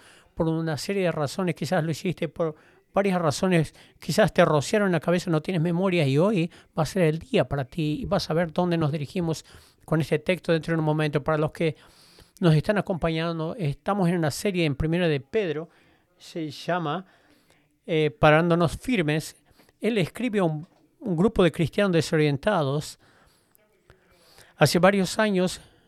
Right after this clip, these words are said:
yo tenía una membresía de gimnasio. Con esta membresía uno podía visitar a cualquiera de los lugares, los gimnasios en la City, pero nunca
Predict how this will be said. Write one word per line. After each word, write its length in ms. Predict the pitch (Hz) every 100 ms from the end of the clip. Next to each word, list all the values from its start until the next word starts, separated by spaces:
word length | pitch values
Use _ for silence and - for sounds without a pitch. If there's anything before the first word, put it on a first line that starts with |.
| _
yo 200 | - 202
tenía 280 | 196 202 196
una 160 | 185 170
membresía 460 | 160 151 - 190
de 60 | 160
gimnasio. 600 | - 160 190 156 - 147
Con 160 | - 170
esta 300 | - 185 170
membresía 760 | 160 156 156 - 214 196 170 -
uno 220 | - 208 214
podía 280 | 196 185
visitar 380 | 165 131 156 196
a 60 | 170
cualquiera 440 | - 151 - 262
de 100 | 190
los 120 | 165
lugares, 400 | 147 147 165 151
los 120 | 143 -
gimnasios 520 | 143 170 202 - 151
en 60 |
la 100 | 151
City, 320 | 127 240 214 160
pero 180 | 156
nunca 320 | 175 233 202